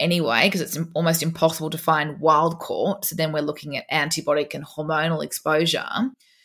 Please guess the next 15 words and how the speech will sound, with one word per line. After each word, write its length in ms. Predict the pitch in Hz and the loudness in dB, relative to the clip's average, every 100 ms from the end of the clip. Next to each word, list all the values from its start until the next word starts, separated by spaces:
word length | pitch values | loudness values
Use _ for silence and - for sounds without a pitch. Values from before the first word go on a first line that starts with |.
| _ - | _ 0
But 120 | 180 | 0
if 100 | 185 | 0
you 100 | 175 | -4
can 520 | - 190 202 208 202 - - _ | 0 4 4 4 2 -2 -20 _
source 840 | - - - 160 165 277 - - - - _ - | -6 0 4 6 6 4 2 0 -2 -8 _ 0
and 260 | 170 165 165 | 2 2 0
prepare 720 | 165 165 165 170 160 151 165 - _ _ _ _ _ | -6 -4 2 6 6 4 0 -8 _ _ _ _ _
wild 460 | 147 170 175 175 170 | 4 6 6 2 -2
caught 340 | - 160 - - | -2 -2 -2 -4
raw 300 | 151 156 156 | 0 2 2
fish, 720 | - 214 143 175 - - - _ _ _ _ - | -2 -2 0 2 0 -2 -6 _ _ _ _ -4
and 80 | 175 | -2
especially 460 | 175 190 190 180 | 4 4 4 2
if 160 | 165 165 | 2 0
it's, 300 | - - | -2 -2